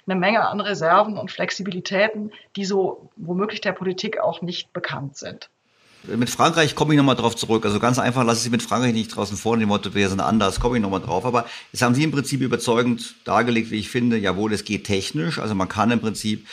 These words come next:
Speaker 2: auch ohne neue Brennstäbe zu ordern, kann man länger Strom erzeugen.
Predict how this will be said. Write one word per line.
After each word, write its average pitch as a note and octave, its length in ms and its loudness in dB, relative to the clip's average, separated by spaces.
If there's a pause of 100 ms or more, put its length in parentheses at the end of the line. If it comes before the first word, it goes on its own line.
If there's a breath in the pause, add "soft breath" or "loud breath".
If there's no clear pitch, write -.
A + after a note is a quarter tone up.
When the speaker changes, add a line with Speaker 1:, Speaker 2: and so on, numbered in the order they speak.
(140)
Speaker 2:
auch F#2 120 -4
ohne A#2+ 260 2
neue G#2 240 4
Brennstäbe A2+ 800 0
zu - 180 -4
ordern, G#2+ 420 0
kann A2 140 -2
man G#2 300 0
länger G#2 300 0
Strom G2+ 320 -4
erzeugen. G#2 680 -2